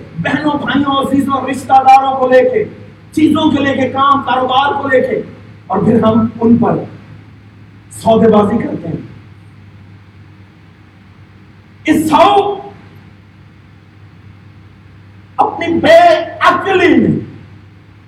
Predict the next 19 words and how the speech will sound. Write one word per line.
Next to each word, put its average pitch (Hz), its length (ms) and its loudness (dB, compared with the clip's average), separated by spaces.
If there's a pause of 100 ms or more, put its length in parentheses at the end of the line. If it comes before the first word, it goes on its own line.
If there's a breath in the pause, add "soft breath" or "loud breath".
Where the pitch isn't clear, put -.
(1000)
اپنی 339 380 -2
بے 311 340 2 (220)
شعوری 381 480 4
کی 359 160 0
حالت - 440 2
میں، 214 140 -2 (1800)
اسے 349 300 2
معلوم 349 440 2
ہی 359 80 -2
نہیں 359 180 0
ہے 339 140 2
کہ 330 160 2
وہ 320 100 -4
کتنا 339 720 0
بڑا 294 280 0
کام 285 440 -2
کر 269 180 0
رہا 240 280 -2
ہے۔ - 60 -12